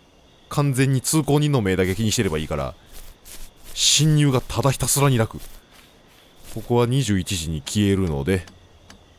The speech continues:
先に玄関の解除だけしてくるか。で、なんかいつ帰ってくるかわからんねんけど、まあ、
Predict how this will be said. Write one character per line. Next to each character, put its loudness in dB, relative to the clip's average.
先 -4
に 0
玄 0
関 -2
の -2
解 -2
除 0
だ 0
け -6
し -4
て -4
く -10
る -10
か。 -6
で、 2
な 2
ん -10
か 0
い 0
つ -8
帰 2
っ -2
て -2
く 2
る -2
か 2
わ 4
か 2
ら 4
ん -2
ね -2
ん -8
け 0
ど、 2
ま 2
あ、 -4